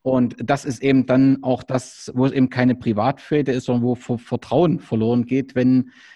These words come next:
äh, Frank und Andreas sagt, wir haben uns da mit dem Schatzmeister, äh,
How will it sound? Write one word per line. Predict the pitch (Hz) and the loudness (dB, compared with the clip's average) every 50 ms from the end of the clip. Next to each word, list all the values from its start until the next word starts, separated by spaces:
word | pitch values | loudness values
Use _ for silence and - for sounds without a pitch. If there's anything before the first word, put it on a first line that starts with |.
| _ _ | _ _
äh, | - - 127 123 123 120 - 120 120 120 117 113 117 | -8 -4 -2 -2 -2 -2 -2 -2 -2 -2 -2 -2 -6
Frank | - - 123 131 139 135 | -4 0 0 2 2 2
und | 127 127 | 0 0
Andreas | 120 123 120 123 131 131 123 - | 0 0 0 2 2 2 2 2
sagt, | 135 131 123 - | 0 0 0 0
wir | 131 120 | 0 2
haben | 120 131 | 4 4
uns | 131 123 - - | 2 2 2 2
da | 131 123 | 2 2
mit | 123 123 | 2 0
dem | - - | -2 -4
Schatzmeister, | - 135 135 - 127 127 117 117 - - 131 123 120 120 120 117 113 117 120 117 117 | -4 -6 -2 -2 0 0 0 -2 -2 -2 0 0 2 2 0 0 0 0 0 0 0
äh, | 113 | -2